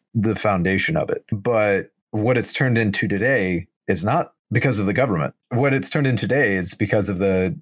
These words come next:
I T companies, you know, the, these tech companies, these, you know, cable, pro-, the internet providers, the, <laughs> even smartphones now and, and all that stuff. It just,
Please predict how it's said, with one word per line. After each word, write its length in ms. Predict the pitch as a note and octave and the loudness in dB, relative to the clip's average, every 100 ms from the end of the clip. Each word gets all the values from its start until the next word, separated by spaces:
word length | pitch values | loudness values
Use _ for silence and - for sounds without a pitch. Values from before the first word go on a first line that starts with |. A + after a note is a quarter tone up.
| - | 0
I 140 | A2+ | 0
T 400 | G2 A2+ G#2 G2 - | 0 0 0 0 -2
companies, 500 | B2 A2 F2 - - | -2 0 -4 -6 -2
you 80 | |
know, 140 | F#2 F#2 | 0 0
the, 200 | G2 - | 0 0
these 200 | G2+ F#2+ | 0 0
tech 220 | - - | -2 0
companies, 480 | - F2 - D#2+ E2 | -2 -2 0 0 -2
these, 340 | G#2 G2+ G2 - - | 0 0 -2 -4 -2
you 100 | G#2+ | 0
know, 140 | F#2 | 0
cable, 300 | - - A2+ | 2 0 0
pro-, 340 | - G2 G#2+ | -4 -2 -2
the 400 | G#2 A#2 A2 G2+ F2+ | 0 0 2 2 0
internet 320 | - C3+ A2 - | 0 0 0 -2
providers, 540 | F2+ E2 D2 D2 - | 0 0 0 -2 -4
the, 420 | G#2 G#2+ G#2 G2+ G2 - - | -2 2 2 0 -4 -8 -4
<laughs> 320 | - - - | -2 -2 0
even 280 | G#2+ G2 F2+ | 0 2 0
smartphones 600 | - G#2 G#2+ F2 E2 D#2 | 0 0 0 -2 -2 0
now 300 | E2+ E2 D2 | 0 0 0
and, 120 | E2+ | -2
and 360 | D2 D#2 E2 | -2 -2 0
all 120 | F2+ F2+ | 0 0
that 140 | G#2+ | 0
stuff. 180 | - F#2+ | 0 0
It 80 | C3+ | 0
just, 320 | B2 B2 - | 0 0 -4